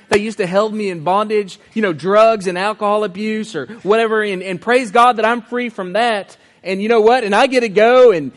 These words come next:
and, and be in heaven with God someday. And I get to worship with God's people. And hey, and I love my Christian community. And we have a great time. And we're really close together. And, you know, and God, isn't it great living the Christian life? And my kids are,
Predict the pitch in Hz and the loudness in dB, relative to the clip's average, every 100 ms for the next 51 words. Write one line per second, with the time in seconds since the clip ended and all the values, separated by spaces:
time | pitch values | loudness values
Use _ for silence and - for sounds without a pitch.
0 | _ 156 151 147 165 135 233 262 202 - | _ -6 -4 -4 -6 -4 -2 0 -2 -4
1 | 226 262 254 233 160 110 190 240 226 - | -2 -2 -4 -4 -6 -6 -2 0 0 -4
2 | 254 240 233 247 247 190 214 233 190 147 | -4 -2 0 0 0 0 -2 -2 -4 -4
3 | 156 247 269 254 226 214 175 190 170 - | -2 -2 -2 -4 -4 -4 -2 -2 -2 -8
4 | - 247 247 254 247 _ _ 180 175 175 | -10 -8 -4 -2 -2 _ _ -4 -4 -2
5 | 226 240 202 185 240 190 196 240 208 208 | 0 2 2 0 0 2 4 4 2 -4
6 | 190 233 233 233 196 185 175 214 226 226 | -4 -8 -8 -8 -8 -6 -4 -4 -6 -6
7 | 220 185 233 226 185 131 165 226 214 214 | -6 -4 -4 -4 -4 -6 -2 -2 -4 -2
8 | 220 233 - 190 190 190 220 226 180 - | 0 0 -4 -12 -2 2 4 4 0 -6
9 | - 220 240 - 214 220 226 226 233 185 | -2 0 0 -6 -2 0 0 -2 -4 -4
10 | 180 170 - _ 185 196 233 240 196 185 | -4 -6 -10 _ -6 -2 0 0 -2 -6
11 | 170 - 180 214 240 285 240 139 156 208 | -6 -8 -6 -6 -4 -4 -4 -4 0 2
12 | 262 196 240 247 180 - 247 - 226 175 | 2 0 -2 -2 -8 -4 -4 -4 -8 -4
13 | 170 226 262 220 170 202 - 185 185 - | -2 -2 -4 -6 -8 -10 -6 -6 -4 2
14 | 226 262 190 214 151 | 2 2 -2 -4 -4